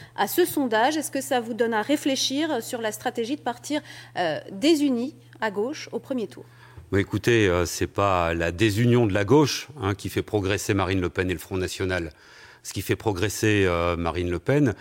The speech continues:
Speaker 2: c'est la politique anti-ouvrière de ce gouvernement. Ce sont les attaques, euh, patronales. C'est ce gouvernement qui, euh, poursuit cette politique
Speaker 1: Donc,
Speaker 2: anti-ouvrière
Speaker 1: vous restez
Speaker 2: de la
Speaker 1: quand
Speaker 2: droite.
Speaker 1: même seul au premier tour, sans les autres à gauche.
Speaker 2: Bah, écoutez,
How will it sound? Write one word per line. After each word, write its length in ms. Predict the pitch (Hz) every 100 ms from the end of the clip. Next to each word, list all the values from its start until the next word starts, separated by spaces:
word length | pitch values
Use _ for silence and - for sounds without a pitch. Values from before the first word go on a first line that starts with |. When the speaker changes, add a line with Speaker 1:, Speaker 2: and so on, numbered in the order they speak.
| - -
Speaker 2:
c'est 160 | - -
la 120 | 92
politique 680 | 90 113 113 - 135 117 - -
anti-ouvrière 880 | 135 143 - 151 120 113 131 143 107
de 120 | 90
ce 60 | 87
gouvernement. 720 | 82 92 87 98 123 160 139 - - -
Ce 160 | - 104
sont 200 | - 107
les 260 | 101 85
attaques, 440 | 98 - 104 - -
euh, 140 | 90
patronales. 680 | - 95 - 131 170 143 110 - - -
C'est 260 | - - 113
ce 160 | - 107
gouvernement 800 | 98 101 107 104 107 113 127 117
qui, 400 | - 107 98 87
euh, 120 | 82 - - _
poursuit 420 | - 123 - 190
cette 240 | 180 113 -
politique 400 | 104 101 - -
Speaker 1:
Donc, 220 | - 110
Speaker 2:
anti-ouvrière 420 | 285 123 - 123
Speaker 1:
vous 80 | -
restez 0 |
Speaker 2:
de 40 | 131
la 80 |
Speaker 1:
quand 60 | 156
Speaker 2:
droite. 200 | 185 269
Speaker 1:
même 100 | 294 294
seul 380 | - 269 269
au 60 | 262
premier 340 | - 220 226
tour, 280 | 220 254 277
sans 220 | - 247
les 220 | 240 226 226
autres 260 | 254 - - -
à 60 |
gauche. 120 | 170
Speaker 2:
Bah, 80 | 110
écoutez, 560 | 120 135 120 147 143